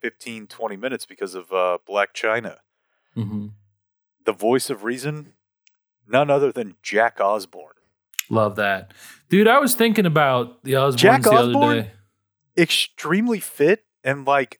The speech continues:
Speaker 1: super well put together. Like, I think he went to rehab and stuff and has been clean forever. And he was just like, "Yeah, I mean, I understand he was upset, but you kinda gotta keep your, your cool a little bit up there."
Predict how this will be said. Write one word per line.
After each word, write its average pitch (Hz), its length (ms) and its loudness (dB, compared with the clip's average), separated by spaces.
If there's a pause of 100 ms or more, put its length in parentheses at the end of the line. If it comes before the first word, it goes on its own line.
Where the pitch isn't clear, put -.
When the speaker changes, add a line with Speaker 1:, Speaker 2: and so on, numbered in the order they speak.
(100)
Speaker 1:
super - 680 -2
well 135 280 2
put - 180 -6
together. 90 520 -6 (680)
Like, 120 140 0
I 143 40 2
think 160 180 -6
he 165 60 -4
went 160 200 -4
to 135 80 -6
rehab 120 460 0
and 113 80 -16
stuff 120 440 0
and 113 80 -10
has 95 100 -14
been 104 160 -14
clean 117 340 -12
forever. 110 520 0
And 107 80 -10
he 107 80 -14
was 104 100 -14
just 101 220 -8
like, 101 260 -4
"Yeah, 143 300 2
I 131 40 0
mean, 127 140 -6
I 127 60 -4
understand 135 440 -8
he 123 60 -16
was 120 160 -14
upset, 123 480 -2 (100)
but 104 240 -8 (220)
you - 80 -20
kinda 120 220 -4
gotta 113 160 0
keep - 260 -16
your, 110 320 -12 (680)
your 110 140 -18
cool 156 240 -2
a 90 40 -14
little 87 140 -10
bit 87 140 -14
up 85 140 -10
there." 85 240 -16